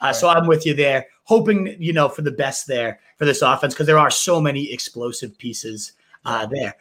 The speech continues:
Speaker 1: Well, let's move on to running backs, which is where a lot of these battles really, really come into fruition that we really need to monitor. And to me, there's none more important than the forty-niners, given how historically productive Shanahan's zone blocking scheme is. Now, we haven't seen, like, that true bell cow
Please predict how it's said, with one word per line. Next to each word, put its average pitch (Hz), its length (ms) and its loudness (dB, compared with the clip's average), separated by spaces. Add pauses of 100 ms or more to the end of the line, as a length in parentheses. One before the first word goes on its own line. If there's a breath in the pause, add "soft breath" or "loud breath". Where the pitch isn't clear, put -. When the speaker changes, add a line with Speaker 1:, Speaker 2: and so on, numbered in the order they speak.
(140 soft breath)
Speaker 1:
Well, 156 80 4
let's 233 160 6
move 320 180 8
on 302 140 8
to 214 80 6
running 196 300 4
backs, 135 260 2
which 156 160 -4
is 147 80 -4
where 170 140 4
a 160 60 4
lot 160 240 4
of 160 40 2
these 156 140 -2
battles 143 480 0 (260 soft breath)
really, 180 400 4
really 156 320 2
come 156 240 -4
into 123 180 -8
fruition 139 460 -6
that 135 100 -8
we 131 60 -6
really 143 300 0
need 143 100 -2
to 139 80 -2
monitor. 127 460 -2 (260 soft breath)
And 156 100 -2
to 196 100 2
me, 285 120 8
there's 175 240 4
none 190 300 4
more 180 180 4
important 151 500 0 (300 soft breath)
than 147 420 2
the 147 80 0
forty-niners, 139 800 0
given 202 340 0
how 160 360 0 (140)
historically 165 680 -2
productive 147 540 -4 (180)
Shanahan's 156 640 0
zone 147 220 0
blocking 139 340 -2
scheme 139 280 -4
is. 117 120 -6
Now, 139 100 -2
we 143 80 -4
haven't 214 340 0
seen, 185 260 -2
like, 143 120 -2
that 135 200 -2
true 214 260 2
bell 170 300 0
cow 135 360 -4